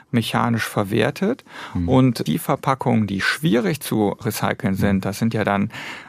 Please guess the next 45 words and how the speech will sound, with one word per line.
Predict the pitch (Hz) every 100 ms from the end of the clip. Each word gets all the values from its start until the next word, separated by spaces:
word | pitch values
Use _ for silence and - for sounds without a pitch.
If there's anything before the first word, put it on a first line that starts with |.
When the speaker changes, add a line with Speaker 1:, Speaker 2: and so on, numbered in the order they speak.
| -
Speaker 1:
Verpackungen, | - 120 - 123 120 117
die | 110
aus | 113 107
unterschiedlichen | 143 143 127 - - 123 135
Kunststoffarten | - 156 - 139 117 - 113 120 - 131
bestehen | 123 117 - 123 127 120
oder | 110 107
aus | - -
Speaker 2:
Mhm. |
Speaker 1:
Kunststoffen, | - 98 92 - -
die | 113
mit | 120 -
Zusatzstoffen | 139 143 127 - 135 - 123 117
versetzt | 120 104 117 - -
sind, | 117 117 - - - -
die |
man | 117 113 110
nicht | 143 185 -
leicht | 110 107 113 - - -
mechanisch | - 107 104 104 - -
recyceln | 113 101 101 107 - -
kann, | 127 127 165 - - - - -
die | 127 151
werden | 151 147
direkt | 135 131 123
verbrannt. | - 117 113 113 107
Und | 107
die | -
anderen | - 123 170 185 180
können | 160 151 135
Speaker 2:
Mhm. | 123
Speaker 1:
mehrfaches | 135 151 127 117 113
Leben | 107 120 147
haben, | 139 139 127
genau | 117 117
wie | 120
beim | 117 113
Speaker 2:
Mhm. |
Speaker 1:
Papierrecycling | 113 - 101 95 - 101 95 104
man | 104 95
das | 92
schon | 87
Speaker 2:
Mhm. |
Speaker 1:
gewöhnt | 107 98 98 -
ist. | -